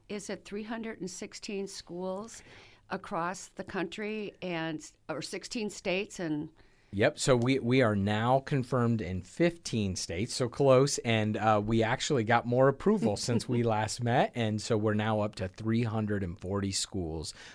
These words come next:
Speaker 2: across fifteen states. Uh, and the program started just a couple years ago. In two thousand nineteen, we had two schools that, uh, launched a pilot. But really the genesis for this, that program in Northwest Ohio came to us,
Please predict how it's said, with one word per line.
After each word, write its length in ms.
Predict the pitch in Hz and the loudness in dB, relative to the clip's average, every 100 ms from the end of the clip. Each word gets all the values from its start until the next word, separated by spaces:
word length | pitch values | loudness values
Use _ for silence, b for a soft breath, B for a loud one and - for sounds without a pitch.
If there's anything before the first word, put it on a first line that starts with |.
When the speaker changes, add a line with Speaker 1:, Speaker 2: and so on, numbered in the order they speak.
| B | B
Speaker 2:
across 400 | 87 95 80 - | -4 -2 -2 -2
fifteen 580 | - 85 - 98 80 80 | -6 -8 -8 -8 -8 -6
states. 580 | - 82 82 80 - 107 | -8 -6 -8 -10 -8 -6
Uh, 220 | 87 85 - B B | -4 -6 -10 B B
and 180 | 98 92 | 0 0
the 80 | 92 | 4
program 460 | 131 123 120 107 | 4 6 4 2
started 400 | - 123 113 104 | 2 4 4 4
just 240 | 98 98 - | 0 -4 -6
a 60 | |
couple 360 | - 123 - 131 | -2 0 2 2
years 300 | 113 110 104 | 2 2 0
ago. 320 | 95 92 87 | -2 -2 -2
In 160 | 85 82 | -4 -6
two 220 | 107 101 | -4 -2
thousand 440 | 98 95 92 90 | -2 -2 -4 -4
nineteen, 540 | 87 98 - - 90 82 | -4 -4 -6 -6 -4 -4
we 120 | 85 | -6
had 280 | 85 87 - | -6 -8 -4
two 220 | 104 104 | -2 -2
schools 520 | - 110 92 92 92 B B B | -2 -2 0 0 -4 B B B
that, 520 | 98 85 82 82 - - | -4 -2 -2 -4 -6 -6
uh, 140 | 87 | -6
launched 460 | 80 90 95 - - | -4 -4 -4 -6 -8
a 60 | |
pilot. 680 | - - 117 90 80 78 - - | -8 -6 -4 -4 -6 -8 -10 -2
But 260 | 98 92 - B B B | 0 0 -2 B B B
really 360 | 117 175 160 | 8 8 8
the 140 | 117 98 | 4 0
genesis 640 | 90 123 214 185 - 107 | 2 4 6 4 0 -2
for 220 | - 92 | -2 -4
this, 360 | 82 82 113 - | -2 -2 -4 -2
that 280 | 98 95 - | 0 -2 0
program 460 | 123 120 120 107 | 2 4 2 2
in 100 | 92 | 0
Northwest 540 | 95 110 - 110 98 95 | 0 0 0 -2 -2 -4
Ohio 500 | 90 143 185 117 92 | -6 -4 -2 -2 -4
came 360 | - 95 90 | -4 -4 -4
to 200 | 87 87 | -4 -6
us, 320 | 85 117 - | -4 -6 -6